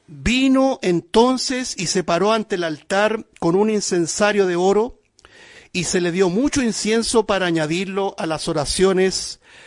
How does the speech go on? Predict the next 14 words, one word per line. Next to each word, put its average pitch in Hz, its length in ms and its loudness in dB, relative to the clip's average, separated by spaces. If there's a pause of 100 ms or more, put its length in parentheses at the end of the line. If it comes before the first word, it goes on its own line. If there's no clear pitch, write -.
(160)
de 156 180 -4
todos 214 300 4
los 175 140 0
santos 226 760 -2
sobre 202 380 0
el 165 100 0
altar 160 380 -4
de 151 120 -2
oro 180 440 0 (120)
que 151 100 -6
estaba 165 600 -6 (420)
delante 156 540 -10
del 139 200 -12
trono". 113 460 -12